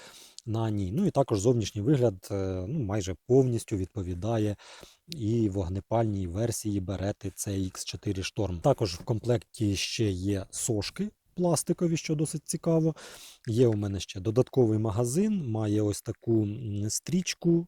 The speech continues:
чи ланцюжок, ну тут, мабуть, більше все-таки стрічка, е, якщо не помиляюсь, тридцятизарядний. Е, так, потиличник і також ось такий, м, балон, так як даний карабін живиться восьмидесяти восьми грамовими C O два балонами,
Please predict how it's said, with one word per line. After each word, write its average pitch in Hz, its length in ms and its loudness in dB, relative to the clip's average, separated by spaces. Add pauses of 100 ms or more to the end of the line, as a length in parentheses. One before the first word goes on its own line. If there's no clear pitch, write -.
чи - 160 -4
ланцюжок, 98 560 -2
ну 113 100 -2
тут, 101 180 -6
мабуть, 104 280 0
більше 104 360 -4 (560)
все-таки 117 480 -2
стрічка, - 560 -4
е, 104 460 -6
якщо 107 260 -4
не 113 80 0
помиляюсь, 110 520 0
тридцятизарядний. 117 1300 -2 (640)
Е, 104 920 -2
так, - 600 -8
потиличник 180 1000 4
і 170 280 0
також 127 480 2
ось 120 200 0
такий, 104 480 0 (120)
м, 104 500 -2
балон, 120 320 2
так 110 160 -4
як 101 100 -6 (120)
даний 104 280 0
карабін 101 440 -2 (380)
живиться 104 640 2
восьмидесяти 101 800 -4
восьми 107 320 -2
грамовими 101 600 0
C - 180 -6
O 98 80 -2
два 95 160 -2
балонами, 190 520 0